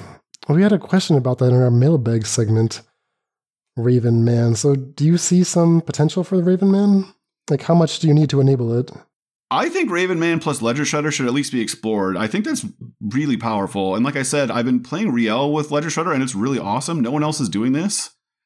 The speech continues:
Speaker 2: And I've just missed five O's twice now. Um,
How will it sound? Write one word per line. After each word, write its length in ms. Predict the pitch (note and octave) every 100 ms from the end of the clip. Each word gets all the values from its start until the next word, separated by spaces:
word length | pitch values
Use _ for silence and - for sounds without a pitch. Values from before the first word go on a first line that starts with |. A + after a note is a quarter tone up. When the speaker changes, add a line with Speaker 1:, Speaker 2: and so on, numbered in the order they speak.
| _
Speaker 2:
And 80 | B2+
I've 100 | C3+
just 280 | A2+ F3 C#3
missed 240 | D3+ C#3
five 240 | - B2 A2+
O's 180 | A2 G2+
twice 380 | - G#2+ F2+
now. 400 | D#2 C2 B1+ - _ _ _ _ _ -
Um, 580 | F#2+ F#2 F2 D2 C2